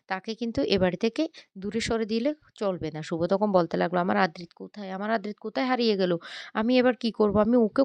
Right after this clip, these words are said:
কোথায় খুঁজবো?" এই বলে খুব কান্নাকাটি করতে থাকে এ শুভ। উম, তখনই মিস্টার গুহ বলতে লাগলো,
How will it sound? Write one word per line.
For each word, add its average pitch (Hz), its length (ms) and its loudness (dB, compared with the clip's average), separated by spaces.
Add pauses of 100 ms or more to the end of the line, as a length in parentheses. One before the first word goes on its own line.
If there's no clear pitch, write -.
কোথায় 220 360 0
খুঁজবো?" 208 360 0
এই 208 80 4
বলে 254 180 4
খুব - 200 2
কান্নাকাটি 214 440 2
করতে 185 300 2
থাকে 247 260 2 (360)
এ 277 140 0
শুভ। 196 240 -2 (500)
উম, 190 160 -8 (100)
তখনই 233 360 0 (220)
মিস্টার 214 280 4
গুহ 208 180 6
বলতে 185 240 4
লাগলো, 185 240 2